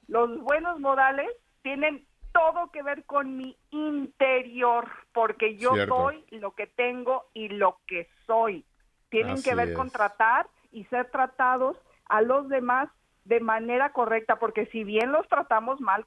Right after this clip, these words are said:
Speaker 1: claro que los podemos hacer sentir una cucaracha,
Speaker 2: Ujú,
Speaker 1: pero al
Speaker 2: ujú.
Speaker 1: final del día, Pepe, cada quien da lo que tiene en su corazón. ¡Sas,
Speaker 2: Ujú.
Speaker 1: culebra! Pues ni modo, así es,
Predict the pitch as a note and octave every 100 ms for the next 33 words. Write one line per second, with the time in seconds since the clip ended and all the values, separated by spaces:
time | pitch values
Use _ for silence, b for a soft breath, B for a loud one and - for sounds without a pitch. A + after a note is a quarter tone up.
0 | _ A3+ G#3+ G#3 F#3 B3 A4+ D#4+ - G3+
1 | F3+ B3 D#4 C4+ C4+ G3+ C4+ B3 G#3+ B3
2 | C4 - - E3 E3+ A3 - B2+ A#2 B2+
3 | C#3 G3+ B3 A#3+ A#3 A3+ D#3 F3 A3+ A#3
4 | D4 E4+ G4+ E4+ E4 C#4+ B3+ A#3 F#3+ D#3+
5 | _ G3+ A3 A#3+ - B3 A#3 A#3 A#3 D#4
6 | G#3+ G3 F#3+ - G3+ A3 B3 B3+ A3 -
7 | E3+ E3 - F3+ E3+ - _ _ _ -
8 | C4+ C#4 - B2+ A2+ C#3+ A3+ G3 C#3+ -
9 | G#3 A3 C#4 A#3 - - - E4 - E4
10 | C#4+